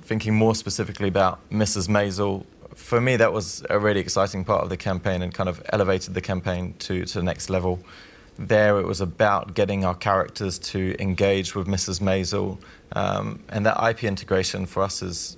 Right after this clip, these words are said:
was critical in terms of getting us to, to that, to the next level.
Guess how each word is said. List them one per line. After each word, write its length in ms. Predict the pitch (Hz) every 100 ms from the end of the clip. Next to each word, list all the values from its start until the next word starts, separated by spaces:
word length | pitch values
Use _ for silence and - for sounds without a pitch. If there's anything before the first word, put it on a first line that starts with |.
| - -
was 180 | 101 -
critical 520 | - 95 - - 90
in 120 | 87
terms 300 | 85 95 90
of 120 | 85
getting 240 | - 92 85
us 140 | 85
to, 240 | - 92 90
to 200 | - 90
that, 220 | 87 - - - - - - -
to 120 | -
the 40 | 90
next 260 | 92 -
level. 280 | 92 87 -